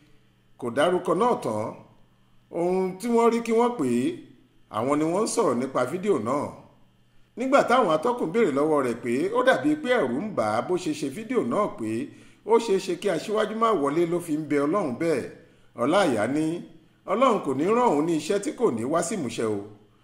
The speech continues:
Ó ní káwọn èèyàn gba òun gbọ́. Tinubu yóò di ààrẹ Nàìjíríà láìpẹ́. Nígbà tí wọ́n tún bi léèrè pé ṣé àwọn èèyàn aṣíwájú ti rí i, ṣé wọ́n ti pè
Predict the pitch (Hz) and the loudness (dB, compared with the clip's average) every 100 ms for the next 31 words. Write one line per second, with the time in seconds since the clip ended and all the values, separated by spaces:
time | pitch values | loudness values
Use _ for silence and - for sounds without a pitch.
0 | - - 180 202 196 214 185 127 117 139 | -20 -4 -2 0 2 2 2 0 -2 -2
1 | 123 123 113 117 151 151 - - - - | 4 4 2 0 2 2 -4 -16 -16 -6
2 | 135 147 131 180 196 202 123 120 101 110 | -2 -2 -2 0 0 0 -2 -2 0 -2
3 | 101 87 95 143 135 107 139 135 87 85 | -4 -8 -6 -2 0 0 -2 -6 -14 -14
4 | - _ _ _ _ - _ _ _ 135 | -18 _ _ _ _ -20 _ _ _ -6
5 | 185 190 - 127 156 175 165 143 175 214 | 2 2 2 -2 -2 -2 -4 -2 4 4
6 | 156 110 113 107 123 151 - - - 277 | 4 0 -4 -4 -4 -6 -14 -20 -4 2
7 | 269 175 160 151 156 185 196 185 185 175 | 4 2 0 0 -2 0 2 2 -2 -2
8 | 160 175 160 156 - - - - 226 220 | -2 -2 -6 -8 -12 -20 -20 -6 -2 0
9 | 226 180 - | -2 -4 -4